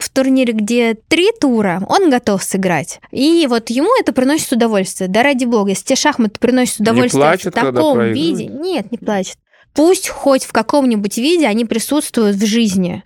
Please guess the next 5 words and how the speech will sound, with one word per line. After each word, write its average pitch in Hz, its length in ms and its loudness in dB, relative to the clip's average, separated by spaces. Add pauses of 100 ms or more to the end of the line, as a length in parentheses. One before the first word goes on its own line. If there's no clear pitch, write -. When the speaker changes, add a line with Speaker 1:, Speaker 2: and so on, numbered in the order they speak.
Speaker 1:
потому 220 320 0
что - 160 -2
это 254 220 0
прекрасное 240 760 0
увлечение. 185 760 -6